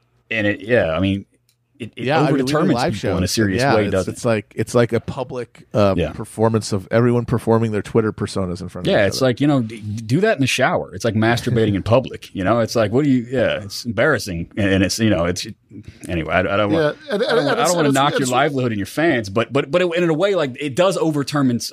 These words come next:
Speaker 1: overdetermine subjects in the way that you're talking about, Ben, not to derail that important point.
Speaker 2: Yeah,
Speaker 3: Yeah,
Speaker 2: well,
Speaker 3: no,
Speaker 2: and, yeah.
Speaker 3: yeah.
Speaker 2: I'm sorry, continue.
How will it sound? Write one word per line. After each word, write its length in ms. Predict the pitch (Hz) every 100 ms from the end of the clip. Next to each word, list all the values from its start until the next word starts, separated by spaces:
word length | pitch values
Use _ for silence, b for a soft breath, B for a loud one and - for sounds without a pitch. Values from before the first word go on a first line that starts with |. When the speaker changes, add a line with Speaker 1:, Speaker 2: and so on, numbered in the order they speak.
| -
Speaker 1:
overdetermine 600 | 139 135 113 131 113 101
subjects 420 | 123 107 104 92
in 40 | 101
the 60 |
way 100 | 95
that 140 | 90 -
you're 60 |
talking 220 | 98 90 82
about, 240 | 78 -
Ben, 160 | 82 85
not 140 | 90
to 60 | 92
derail 360 | 92 92 90
that 220 | 87 76 -
important 380 | 92 104 92
point. 240 | - 92 - _ _ _ -
Speaker 2:
Yeah, 220 | 185 147
Speaker 3:
Yeah, 100 | 269 240 151
Speaker 2:
well, 20 | 156 160
Speaker 3:
no, 60 |
Speaker 2:
and, 120 | 285 - _ _ -
yeah. 120 | 127
Speaker 3:
yeah. 60 | - _ -
Speaker 2:
I'm 80 | 131
sorry, 180 | 135 104
continue. 340 | 104 113 107